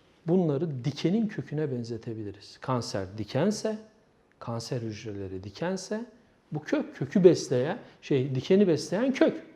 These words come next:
Kestik dikeni. İyi mi? İyi tabii ki. Kesmek çok iyi. Baktığımızda işte toprak dümdüz, hiç diken kalmadı.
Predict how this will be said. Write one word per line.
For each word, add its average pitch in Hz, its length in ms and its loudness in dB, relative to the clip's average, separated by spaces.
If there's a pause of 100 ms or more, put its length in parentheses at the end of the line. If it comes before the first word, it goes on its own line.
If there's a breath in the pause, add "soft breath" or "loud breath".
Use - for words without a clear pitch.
(160)
Kestik - 680 6 (280)
dikeni. 151 500 4 (580)
İyi 208 220 8
mi? 349 140 4
İyi 330 200 12
tabii 208 280 4
ki. 107 240 -8
Kesmek 131 380 -4
çok - 220 4
iyi. 110 160 0 (280)
Baktığımızda 135 880 4
işte 131 380 0
toprak 202 480 6
dümdüz, 277 480 4
hiç - 240 -4
diken 220 260 2
kalmadı. 185 500 6